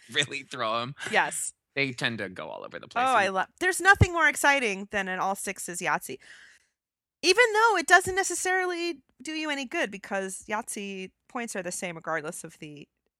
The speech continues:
Speaker 1: Yeah.
Speaker 2: um, number, but
Speaker 1: But I like the sixes because then
Speaker 2: Four
Speaker 1: if it's a
Speaker 2: sixes?
Speaker 1: if it's a four of a kind, then that's a really good four of a kind. Or if I put it up in the
Speaker 2: If in
Speaker 1: top
Speaker 2: the
Speaker 1: bracket,
Speaker 2: sixes.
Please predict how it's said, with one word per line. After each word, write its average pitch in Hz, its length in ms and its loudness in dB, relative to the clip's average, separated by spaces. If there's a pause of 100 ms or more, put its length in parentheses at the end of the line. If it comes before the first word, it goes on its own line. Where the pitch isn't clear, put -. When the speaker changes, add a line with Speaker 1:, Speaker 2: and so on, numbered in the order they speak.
Speaker 1:
Yeah. 160 120 -8
Speaker 2:
um, - 180 -18
number, 180 520 -4
but 151 240 -2 (520)
Speaker 1:
But 165 120 0
I - 20 2
like 185 200 0
the 190 100 -6
sixes 185 500 -2
because 143 300 0
then - 100 4
Speaker 2:
Four 247 60 6
Speaker 1:
if 254 100 4
it's 262 160 0
a - 60 -6
Speaker 2:
sixes? 262 380 -2 (300)
Speaker 1:
if 143 120 -4
it's 151 100 -8
a 143 60 -10
four 160 240 0
of 135 60 2
a 127 60 4
kind, 139 360 0
then 104 120 -4
that's 101 200 -6
a 110 100 -4
really 131 320 -4
good 147 180 -2
four 135 200 -2
of 123 40 0
a 120 60 -6
kind. 127 380 0 (100)
Or 147 240 2
if 131 100 -4
I 113 60 0
put 117 240 -4
it 107 160 -2
up 127 240 -2 (140)
in 120 120 -4
the 104 60 -4
Speaker 2:
If - 140 -12
in 202 60 -6
Speaker 1:
top 180 100 4
Speaker 2:
the 170 160 -2
Speaker 1:
bracket, 107 460 0
Speaker 2:
sixes. - 300 -8